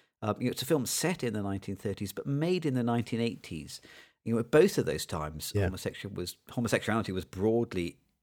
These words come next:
Speaker 1: illegal in the U K and
Speaker 2: Mm-hmm.
Speaker 1: certainly taboo.
Speaker 2: Yeah.
Speaker 1: And I think the whole point of making the play or the film,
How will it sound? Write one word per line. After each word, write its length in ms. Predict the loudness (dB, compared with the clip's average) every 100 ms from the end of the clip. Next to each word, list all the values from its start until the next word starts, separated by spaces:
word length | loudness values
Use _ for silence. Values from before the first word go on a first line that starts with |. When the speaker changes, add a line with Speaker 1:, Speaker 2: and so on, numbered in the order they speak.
| -6
Speaker 1:
illegal 540 | -2 0 -2 -2 -4
in 140 | -4 -4
the 80 |
U 180 | -2 -4
K 300 | -4 -4 -2
and 100 | 2
Speaker 2:
Mm-hmm. 80 | 4
Speaker 1:
certainly 440 | 6 4 0 -8 -12 -20 -20 _
taboo. 600 | -12 0 2 2 0 -10 -14 2
Speaker 2:
Yeah. 100 | 4
Speaker 1:
And 100 | 4
I 20 |
think 200 | 2 -2
the 80 | 0
whole 100 | 0
point 340 | 4 4 4 0
of 140 | -2
making 340 | -2 -2 -6
the 80 | -8
play 320 | -6 -2 0
or 160 | 2 0
the 80 | 0
film, 380 | -2 -2 -4